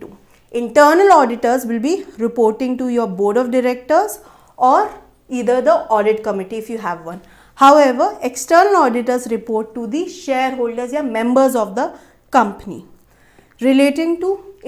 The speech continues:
internal audit work relate करता है operations of the organization। एक ऑर्गेनाइजेशन में क्या ऑपरेशंस है, क्या काम हो रहा है,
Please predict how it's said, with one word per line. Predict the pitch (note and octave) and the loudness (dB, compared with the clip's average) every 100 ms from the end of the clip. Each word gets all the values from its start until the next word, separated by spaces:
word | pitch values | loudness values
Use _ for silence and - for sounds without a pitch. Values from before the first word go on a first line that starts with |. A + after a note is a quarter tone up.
| C4+ | -4
internal | C#4 E4 E4 F#4+ G#4+ F4+ | 0 2 4 4 6 6
audit | C#4 C#4+ C4+ A3+ | 6 2 -2 2
work | A3+ D4+ A#3+ | 2 2 0
relate | A#3+ A#3+ B3 | 2 2 0
करता | B3+ A3 - G#3 A3 | -2 -4 -2 -4 -2
है | D#4+ - - - C4+ | -4 -6 -20 -2 0
operations | C#4 C#4 D#4 D#4 E4 F4+ | 0 -2 -2 -2 -4 -2
of | E4+ C4+ | -2 -2
the | B3 C4+ G#3 | -2 -2 -2
organization। | G#3 G#3 F#3 F#3 F3 - _ _ _ _ - | -4 -8 -10 -12 -16 -18 _ _ _ _ -4
एक | B3+ | 2
ऑर्गेनाइजेशन | C4+ B3 C4 C4 B3+ C4 C4+ | 2 2 0 -2 -4 -6 -6
में | C4 C4 | -6 -4
क्या | C4+ A#3+ | 0 0
ऑपरेशंस | B3+ B3+ A#3+ A#3+ A3+ | 0 -2 -4 -4 -6
है, | A3+ | -6
क्या | A#3 B3+ B3+ B3+ | -4 0 0 0
काम | B3+ A3+ A#3 | -6 -6 -6
हो | A#3+ | -6
रहा | G#3+ A3 | -2 -2
है, | A3 A#3 | -2 -6